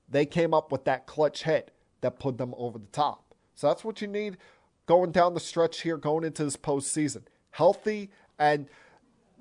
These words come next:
and good starting pitching, timely hitting, and a closer – that you can give the ball to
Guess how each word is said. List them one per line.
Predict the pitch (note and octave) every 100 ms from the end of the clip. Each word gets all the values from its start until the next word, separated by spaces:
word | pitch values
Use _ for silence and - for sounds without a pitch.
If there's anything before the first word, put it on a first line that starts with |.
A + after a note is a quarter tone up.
| - _ _ _ _ D#3
and | D3+ B2+
good | D#3 E3+ D#3
starting | - E3+ D#3+ C#3+
pitching, | E3+ F#3 A#3 G#3+ - _ _ _ _ _ _ -
timely | D#3+ F3+ F3+
hitting, | D#3+ F3+ G#3+ G#3+ - _ _ _ _ _ -
and | C#3+
a |
closer – | - - F#3 G3 D3 A#2+ G#2+ _ _ _ _
that | C#3+ C3 - -
you | C#3
can | C#3 C3+ A#2+ -
give | D3 D3+
the | D3
ball | D3 D3 D3
to | - B2+ A2+